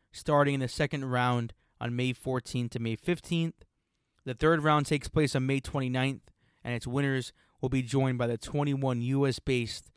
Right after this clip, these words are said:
Division One Major League Soccer clubs in the fourth round on June twelfth. The twenty nineteen U S Open Cup winner will earn three hundred thousand dollars in prize money, a berth in the twenty twenty concacaf Champions League,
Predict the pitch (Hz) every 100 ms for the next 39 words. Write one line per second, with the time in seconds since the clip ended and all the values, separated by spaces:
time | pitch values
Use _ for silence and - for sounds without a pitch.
0 | _ - - 117 135 120 127 120 120 113
1 | 123 123 123 120 120 - 127 117 117 104
2 | - 135 127 123 - _ _ - 120 110
3 | - 139 139 131 - - 123 120 123 117
4 | 110 117 110 - - 165 147 101 - -
5 | _ _ _ _ _ _ 127 - 175 170
6 | 170 - 175 151 156 165 160 143 147 131
7 | 131 123 151 156 156 - _ _ 135 139
8 | 143 135 123 - 160 160 151 147 - 139
9 | 139 117 120 127 139 135 120 117 - 156
10 | 160 156 151 156 156 - _ _ - 123
11 | - 147 156 165 - 143 135 120 - 156
12 | 156 143 151 147 147 147 - _ _ -
13 | 156 151 151 147 131 - - 151 147 151
14 | 139 143 143 143 135